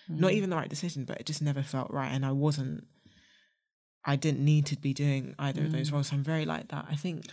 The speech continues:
Speaker 2: I think sometimes, I don't know, maybe you feel like you can be more objective as a writer.
Speaker 1: Oh,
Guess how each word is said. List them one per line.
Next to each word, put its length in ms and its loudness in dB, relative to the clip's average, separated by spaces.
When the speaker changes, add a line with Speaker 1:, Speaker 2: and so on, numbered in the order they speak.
Speaker 2:
I 60 -4
think 200 -2
sometimes, 520 0
I 80 -4
don't 80 -2
know, 140 2
maybe 360 0
you 100 2
feel 160 2
like 120 4
you 60 2
can 100 -2
be 100 4
more 140 4
objective 520 0
as 100 -2
a 60 2
writer. 420 2
Speaker 1:
Oh, 140 12